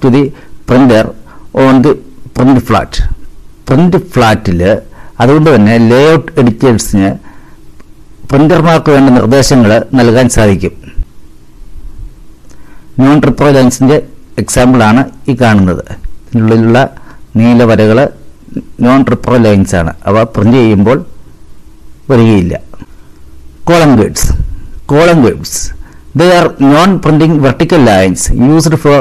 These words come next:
flowing external text into multiple columns. നമുക്ക് ചിത്രത്തിൽ കാണാവുന്നത് പോലെ തന്നെ അവ vertical lines, നേരത്തെ കണ്ട അതേ കളറിലുള്ള ലൈൻസുകളാണ്. അവ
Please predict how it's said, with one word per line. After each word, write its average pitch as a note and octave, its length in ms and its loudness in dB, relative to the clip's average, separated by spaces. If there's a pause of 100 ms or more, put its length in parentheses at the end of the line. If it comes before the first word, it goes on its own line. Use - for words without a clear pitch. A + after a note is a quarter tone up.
(140)
flowing D3 380 2 (220)
external D#3 420 0 (100)
text A2 220 -2 (180)
into B2 180 2 (220)
multiple A#2+ 360 0 (100)
columns. G#2 320 0 (800)
നമുക്ക് C#3 260 2 (240)
ചിത്രത്തിൽ C3 320 0 (100)
കാണാവുന്നത് B2 480 2
പോലെ G2+ 220 2
തന്നെ F#2+ 220 0 (540)
അവ A#2 80 2 (800)
vertical D#3 480 0 (120)
lines, F#2 300 -2 (400)
നേരത്തെ A2+ 300 0
കണ്ട A#2 140 2 (200)
അതേ A#2 160 2 (120)
കളറിലുള്ള A#2 380 2 (120)
ലൈൻസുകളാണ്. A2+ 640 2 (760)
അവ B2+ 60 2